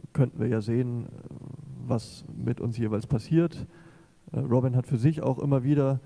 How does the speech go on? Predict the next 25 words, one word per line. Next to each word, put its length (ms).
solche 320
Zeiten 640
gehabt, 380
wo 120
sie 100
gesagt 340
hat, 140
„Jetzt 260
nehme 220
ich 80
diesen 240
Abstand, 520
jetzt 220
schaue 240
ich 120
mal, 360
wohin 360
Gott 200
mich 160
führt, 360
jetzt 160
versuche 360
ich 60
das 180
loszulassen.“ 880